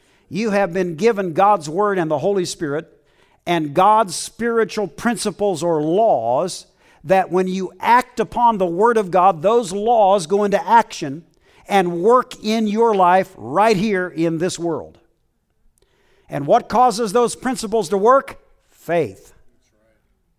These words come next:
Faith. What you believe and what you say. What you believe and what you say. Well, the whole world's under the control of the devil. No. No, it's not. We're here.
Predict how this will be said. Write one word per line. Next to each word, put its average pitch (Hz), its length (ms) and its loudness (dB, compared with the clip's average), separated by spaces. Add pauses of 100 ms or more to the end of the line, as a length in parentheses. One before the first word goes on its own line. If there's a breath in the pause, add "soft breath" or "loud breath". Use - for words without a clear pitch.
(420)
Faith. 151 600 -4
What 151 220 -6
you 151 80 -6
believe 285 540 0 (400 soft breath)
and 127 200 -8
what 165 220 -8
you 175 80 -10
say. 73 500 -12 (1120 soft breath)
What 170 240 -2
you 190 100 -4
believe 254 680 0 (320 soft breath)
and 170 240 -2
what 202 280 -2
you 226 100 -2
say. 175 300 0
Well, 151 180 -2
the 143 80 -2
whole 226 440 2
world's 196 600 0
under 156 180 -4
the 135 120 -8
control 175 420 -6
of 160 80 -8
the 165 80 -6
devil. 120 400 -2 (840)
No. 135 400 -6 (880)
No, 151 140 -6
it's - 120 -10
not. 208 360 -8
We're 180 180 -8
here. 190 240 -8